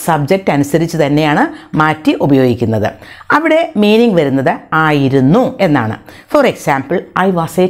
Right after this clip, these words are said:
teacher. ഞാൻ ഒരു ടീച്ചർ ആയിരുന്നു. അവിടെ പാസ്റ്റ് ടെൻസ് ആണ്.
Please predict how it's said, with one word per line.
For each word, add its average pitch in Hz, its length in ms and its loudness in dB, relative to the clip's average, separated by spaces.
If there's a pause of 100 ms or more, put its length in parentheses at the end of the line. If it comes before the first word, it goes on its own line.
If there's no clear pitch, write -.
(100)
teacher. 277 380 0 (1300)
ഞാൻ 170 200 0 (220)
ഒരു 165 120 2 (120)
ടീച്ചർ 151 340 2 (340)
ആയിരുന്നു. 175 520 2 (1200)
അവിടെ 202 200 0 (260)
പാസ്റ്റ് 180 420 -2
ടെൻസ് 120 300 -2
ആണ്. 87 160 -8